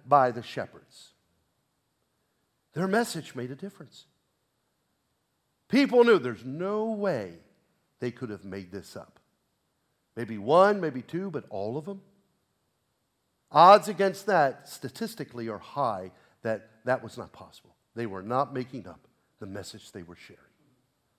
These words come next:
You know, I, I, I believe if we'll do like the shepherds, there's people that will listen.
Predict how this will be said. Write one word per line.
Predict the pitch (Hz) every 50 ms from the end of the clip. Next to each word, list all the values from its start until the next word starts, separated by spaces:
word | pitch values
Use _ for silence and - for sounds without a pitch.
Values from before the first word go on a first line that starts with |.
| _ _ _ _ _ _ _ _ _ _ _ _ _ _ _ _ _ _ _ _ _ _ _ _ _ _ _
You | 202 233 247
know, | 254 254 254
I, | 262 240 233 - - 220 220 190 214 233 254 254 240
I, | 196 233
I | 240
believe | 190 220 208 214 226 208 175 143 131 127 123 127 - _ _ _ _ _ _ _ _ _ _ -
if | 151 117 160
we'll | 226 220
do | 170 160 208
like | 190 196 190 196 170
the | 143
shepherds, | - - 185 180 - 202 - -
there's | - 180 170 131 -
people | - - 226 220 220 139 120
that | 131 139 - -
will | 120 135 151 151 151
listen. | 156 190 190 - - 123